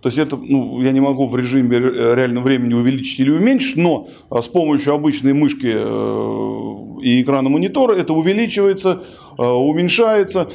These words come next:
э, в-, выбирается нужная точка. То есть это то же самое, что у тебя на микроскопном столике, э, микропрепарат.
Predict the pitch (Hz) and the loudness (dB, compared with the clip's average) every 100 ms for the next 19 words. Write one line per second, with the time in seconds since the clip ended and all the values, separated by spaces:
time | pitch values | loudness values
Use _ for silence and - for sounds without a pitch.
0 | - 135 139 127 135 139 147 185 202 190 | -4 0 0 -2 -6 -6 -2 0 2 0
1 | 170 170 190 160 175 180 233 214 180 156 | -2 -2 -2 0 0 0 0 0 -2 0
2 | 180 175 - - 196 202 202 - - 208 | -2 -2 -18 -4 -2 0 -2 -6 0 0
3 | 165 156 190 254 262 226 156 156 156 180 | 2 -2 0 0 0 -2 0 0 2 0
4 | 202 160 139 135 131 131 131 127 127 127 | 0 0 0 0 0 0 0 0 -2 2
5 | 139 135 135 139 143 151 127 131 127 185 | 2 4 2 2 0 0 -2 -2 0 0
6 | 170 143 127 120 117 113 113 123 123 131 | 0 0 0 2 0 -2 -4 -2 2 2
7 | 139 139 131 120 92 - | 2 -2 -2 -2 -2 -8